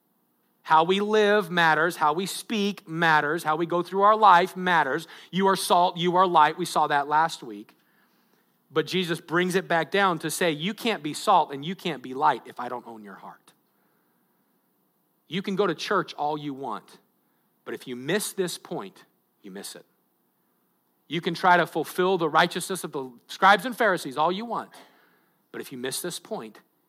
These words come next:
you miss it. Because Jesus is interested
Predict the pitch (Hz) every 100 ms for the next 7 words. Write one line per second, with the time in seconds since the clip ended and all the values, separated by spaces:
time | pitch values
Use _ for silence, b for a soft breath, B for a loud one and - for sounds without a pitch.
0 | _ 107 117 113 - - _ _ _ _
1 | _ _ _ _ _ _ 131 123 107 107
2 | 120 127 131 147 160 - _ - 147 -
3 | 107 - 101 - 95